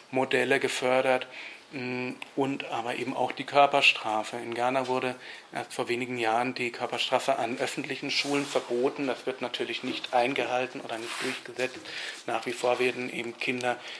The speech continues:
mit dem Stock geschlagen. Das ist in einem Geschäft einer Freundin, ähm, die sich das Geschäft natürlich auch nicht entgehen lässt. So ein Rohrstock kostet umgerechnet dreißig Cent. Und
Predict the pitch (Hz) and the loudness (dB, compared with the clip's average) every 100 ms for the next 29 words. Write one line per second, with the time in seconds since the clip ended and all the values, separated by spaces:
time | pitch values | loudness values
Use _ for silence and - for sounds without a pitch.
0 | - - 123 110 - 139 - - 131 131 | -12 -8 0 4 6 4 4 2 4 4
1 | 135 135 - - - 135 117 117 123 - | 4 2 -6 -10 -10 -6 -6 0 2 4
2 | 131 - - - - - - 117 117 - | 4 2 -2 -6 -8 -8 -4 0 4 4
3 | - 123 143 147 147 143 - - - - | 6 4 8 8 6 4 -2 -4 -18 -12
4 | - 135 131 127 127 120 - - - - | 2 6 6 6 2 -2 -10 -18 -20 -20
5 | - - - - - - - 123 117 131 | -12 -10 -10 -12 -14 -14 -6 -6 0 0
6 | - - - - - - 123 - 120 120 | 0 -10 -16 -20 -14 -4 -2 0 2 4
7 | - - - 131 - 120 117 131 - 131 | 2 -4 -4 -4 -4 -8 -6 -6 -6 -8
8 | 117 - 123 127 127 127 - - - - | -6 -2 -2 0 -2 -4 -8 -12 -12 -10
9 | - 117 120 - 117 123 127 - 123 120 | -4 0 2 2 2 2 -4 -4 2 4
10 | 123 - 127 - 131 - - - 123 120 | 4 4 0 0 0 0 -4 -6 -2 0
11 | 113 110 120 - 117 113 113 113 - 120 | 0 -2 -6 -6 0 0 0 0 0 0
12 | 123 127 - - - - - - - - | -4 -8 -12 -12 -12 -12 -14 -16 -20 -20
13 | - - 120 113 113 110 | -18 -6 -4 -2 -4 -6